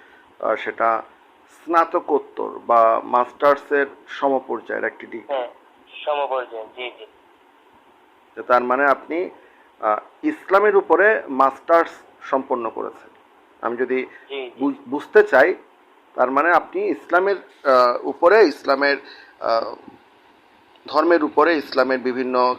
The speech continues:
Speaker 1: কিতাবের উপরে আপনি মাস্টার্স শেষ করেছেন। সরকারের দেওয়া, আহ, সম্মান অনুযায়ী বা স্বীকৃতি অনুযায়ী আপনি ইসলামের উপরে মাস্টার্স করেছেন, জেনারেল ভাষা
Speaker 2: জি।
Speaker 1: যদি আমি বলতে চাই, তাই না?
Speaker 2: জি, আলহামদুলিল্লাহ। জি, জি, আলহামদুলিল্লাহ।
Speaker 1: আচ্ছা।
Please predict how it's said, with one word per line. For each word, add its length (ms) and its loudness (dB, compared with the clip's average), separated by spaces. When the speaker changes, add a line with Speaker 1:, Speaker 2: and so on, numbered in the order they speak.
Speaker 1:
কিতাবের 400 2
উপরে 260 2
আপনি 280 0
মাস্টার্স 680 2
শেষ 260 -2
করেছেন। 400 -8
সরকারের 520 4
দেওয়া, 380 6
আহ, 240 4
সম্মান 580 2
অনুযায়ী 480 2
বা 380 4
স্বীকৃতি 420 -6
অনুযায়ী 380 2
আপনি 260 0
ইসলামের 400 -2
উপরে 300 0
মাস্টার্স 500 0
করেছেন, 380 -4
জেনারেল 440 4
ভাষা 220 0
Speaker 2:
জি। 60 -4
Speaker 1:
যদি 80 4
আমি 100 4
বলতে 280 -2
চাই, 180 -12
তাই 160 2
না? 160 0
Speaker 2:
জি, 100 -8
আলহামদুলিল্লাহ। 640 -12
জি, 140 -12
জি, 100 -4
আলহামদুলিল্লাহ। 920 -12
Speaker 1:
আচ্ছা। 240 -18